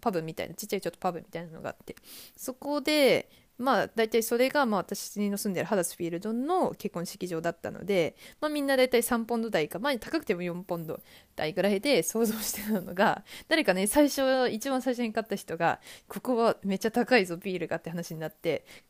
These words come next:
あの、パイントが五ポンドだったっていう話して、で、みんな、「えっ？」とか言って、「五ポンド？」とか言って、それですごいみんな、なんか、高っみたいな話をしてたから、多分私たちとか、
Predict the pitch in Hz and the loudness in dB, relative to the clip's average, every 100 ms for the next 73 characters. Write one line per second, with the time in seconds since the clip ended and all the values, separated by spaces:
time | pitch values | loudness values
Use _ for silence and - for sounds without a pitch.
0 | - 190 185 175 - 262 214 175 175 175 | -8 -4 -2 -4 2 4 4 2 0 2
1 | 202 240 233 151 104 - 165 170 170 165 | 2 2 2 0 -2 -2 -2 -2 -2 -4
2 | 165 170 - 180 190 233 233 262 247 - | -8 -8 -4 -4 0 0 0 -2 -4 -8
3 | - - - - - - - 208 370 339 | -14 -16 -20 -20 -20 -10 -6 0 2 2
4 | 233 185 190 196 - - 240 254 247 240 | 0 -2 -4 -8 -8 -6 -2 0 0 0
5 | 233 226 175 170 170 175 165 - - - | 4 4 2 -2 -4 -2 -4 -4 -14 -20
6 | - 208 185 - - 202 - - 208 202 | -4 -2 -2 -6 -8 -10 -4 0 0 0
7 | - 180 170 175 - - 165 - 170 170 | -4 -4 -6 -8 -10 -8 -4 0 0 2
8 | 247 196 185 233 - - 180 160 160 - | 0 0 0 -2 0 -2 -2 -4 -6 -8
9 | - - - 190 | -16 -20 -20 -10